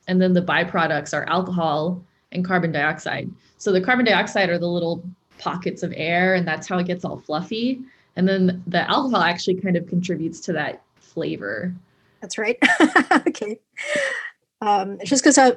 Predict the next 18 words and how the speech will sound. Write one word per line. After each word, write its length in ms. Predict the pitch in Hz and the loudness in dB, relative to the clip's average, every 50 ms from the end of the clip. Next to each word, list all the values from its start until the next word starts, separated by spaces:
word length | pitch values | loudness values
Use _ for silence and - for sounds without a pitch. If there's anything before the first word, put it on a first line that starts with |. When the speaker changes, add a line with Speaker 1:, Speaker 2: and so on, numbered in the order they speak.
| - _ | 2 _
Speaker 2:
I 120 | - 240 240 | 6 8 8
was 340 | 233 233 226 - - - _ _ | 8 8 6 4 0 -4 _ _
reviewing 600 | 208 214 220 196 208 240 247 247 240 220 214 202 | -2 -2 0 2 2 4 4 4 4 2 2 -2
the, 200 | 180 208 208 208 | -4 -2 -2 -2
um, 420 | 196 208 202 208 208 202 202 196 180 _ _ _ _ _ _ _ - - _ _ _ - - _ _ _ _ | -2 -4 -4 -6 -6 -8 -10 -12 -14 _ _ _ _ _ _ _ -20 -20 _ _ _ -20 -20 _ _ _ _
the 140 | - 208 202 | -4 -4 0
recipe 580 | 190 220 220 247 - - - - 240 220 214 202 | 2 4 4 4 4 0 0 -2 -2 -2 -2 -4
for, 540 | 180 - - 208 202 202 202 196 196 196 - _ - - - - _ _ _ _ _ _ _ _ _ _ _ _ _ - | -4 -2 -2 0 2 2 2 0 0 -2 -6 _ -20 -20 -20 -20 _ _ _ _ _ _ _ _ _ _ _ _ _ -8
uh, 180 | - 208 196 202 | -6 -6 -6 -6
panaderia 680 | - - 247 247 247 240 208 220 214 208 214 220 226 220 | 2 4 6 6 6 6 6 4 4 4 4 2 2 4
style 440 | - - - 196 180 185 180 180 - - | 2 2 2 0 -2 -4 -4 -6 -6 -6
ensaimada, 800 | 196 214 - - 202 196 202 202 185 180 180 160 165 - 220 - _ _ _ _ _ _ | -6 -6 -6 -6 -6 -6 -4 -6 -6 -8 -8 -10 -10 -10 -12 -14 _ _ _ _ _ _
and 560 | - 220 214 214 208 208 208 202 202 196 190 539 - _ _ _ _ _ _ _ _ _ _ - - _ _ _ _ _ _ _ _ _ _ _ _ _ _ _ _ _ _ _ - - _ - | -2 -2 0 0 -2 -2 -4 -6 -8 -8 -10 -12 -12 _ _ _ _ _ _ _ _ _ _ -20 -20 _ _ _ _ _ _ _ _ _ _ _ _ _ _ _ _ _ _ _ -20 -20 _ -6
I 80 | 240 | -4
believe 460 | 220 226 233 247 302 392 453 - - | -2 0 2 4 4 4 4 2 0
this 260 | - 233 247 285 - - | 0 0 2 2 4 4
recipe 460 | 247 226 220 - 226 - - 208 202 | 4 2 2 0 -4 -6 -6 -8 -6
has 580 | 190 196 185 185 180 185 185 185 196 190 - | -6 -4 -4 -4 -4 -6 -6 -6 -2 -2 -2